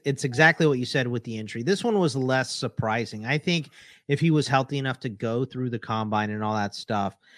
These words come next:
um, then, you know, he would probably,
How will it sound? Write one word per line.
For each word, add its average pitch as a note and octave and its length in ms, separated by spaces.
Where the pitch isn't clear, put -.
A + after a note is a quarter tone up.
um, G2+ 540
then, A#2 560
you E3 120
know, B2+ 340
he C#3+ 200
would C#3 260
probably, A#2+ 880